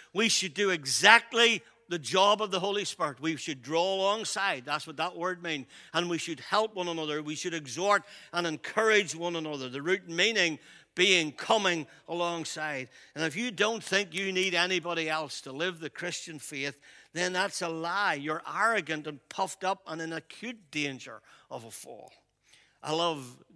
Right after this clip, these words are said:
again, later on in Hebrews ten twenty-five, he says, "Not to neglect," not to give up, the N I V puts it, "the meeting together, as some of you are in the habit of doing, but encourage one another,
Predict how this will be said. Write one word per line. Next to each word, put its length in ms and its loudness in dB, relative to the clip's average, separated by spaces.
again, 340 -4
later 300 -2
on 240 -2
in 100 -8
Hebrews 400 -4
ten 300 -6
twenty-five, 720 -6
he 80 -8
says, 260 -10
"Not 460 -10
to 80 -8
neglect," 560 -12
not 240 -10
to 80 -8
give 340 -2
up, 200 -4
the 100 -4
N 160 2
I 160 0
V 200 -4
puts 340 -10
it, 100 -16
"the 80 -8
meeting 340 -2
together, 520 -4
as 120 -10
some 320 -2
of 100 -4
you 160 -4
are 40 -4
in 100 -8
the 60 -14
habit 480 -6
of 140 -8
doing, 300 -6
but 180 0
encourage 800 4
one 160 -2
another, 420 -8